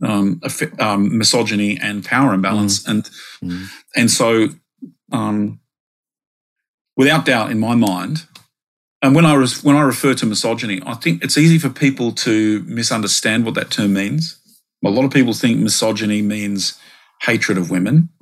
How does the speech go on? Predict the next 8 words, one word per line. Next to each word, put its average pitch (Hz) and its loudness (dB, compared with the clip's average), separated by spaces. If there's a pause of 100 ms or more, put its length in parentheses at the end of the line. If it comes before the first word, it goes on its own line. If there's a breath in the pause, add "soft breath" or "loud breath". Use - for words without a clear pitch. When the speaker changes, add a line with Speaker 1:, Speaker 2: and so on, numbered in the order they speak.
(840 soft breath)
Speaker 1:
but 110 0
misogyny 160 2
is 120 -4
actually, 113 -2
uh, 107 -2
an 110 -6
entrenched 113 -6
prejudice 117 -2